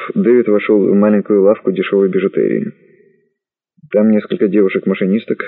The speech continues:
выбирали подарок увольнявшейся секретарше. Дэвид улыбнулся раздражённому хозяину, дал понять, что не спешит,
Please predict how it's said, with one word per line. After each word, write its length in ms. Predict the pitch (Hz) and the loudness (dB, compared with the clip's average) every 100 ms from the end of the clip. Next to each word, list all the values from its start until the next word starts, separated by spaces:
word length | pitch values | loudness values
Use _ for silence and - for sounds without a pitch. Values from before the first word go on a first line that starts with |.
| - _ _ | -14 _ _
выбирали 440 | 95 90 95 98 | -4 0 2 2
подарок 440 | 101 90 95 101 - | 2 2 2 2 0
увольнявшейся 720 | 90 92 92 95 98 - - | 0 0 2 0 -2 -6 -6
секретарше. 640 | - 92 90 57 - - - _ _ _ _ _ _ _ _ _ _ - | -6 -4 -2 -4 -4 -10 -16 _ _ _ _ _ _ _ _ _ _ -6
Дэвид 360 | 95 123 135 | 2 2 2
улыбнулся 460 | 117 107 107 113 - | 2 2 2 0 0
раздражённому 580 | 101 95 98 107 98 90 | -2 0 0 2 2 0
хозяину, 500 | 104 95 107 127 113 | 0 2 2 2 2
дал 180 | 101 101 | 2 2
понять, 340 | 92 95 98 | 2 0 0
что 120 | - | -2
не 80 | 76 | -6
спешит, 400 | - - - 131 | -4 -4 -2 -2